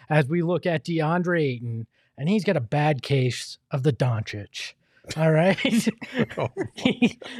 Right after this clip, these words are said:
Speaker 1: he's, he's a guy who has always fallen short of expectations here in Phoenix. It came to a head this summer with the contract stuff, media day, where everybody's like, "Oh no, DeAndre Ayton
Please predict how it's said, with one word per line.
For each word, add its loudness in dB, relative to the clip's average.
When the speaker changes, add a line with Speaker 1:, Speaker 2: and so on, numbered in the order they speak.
Speaker 1:
he's, 0
he's 0
a 2
guy 0
who 0
has -2
always 0
fallen 2
short -2
of -2
expectations -2
here -2
in 0
Phoenix. 0
It 0
came 0
to 2
a 0
head 0
this 0
summer 2
with 0
the -2
contract 0
stuff, 0
media 2
day, 2
where 2
everybody's 0
like, 2
"Oh 2
no, 2
DeAndre 2
Ayton 0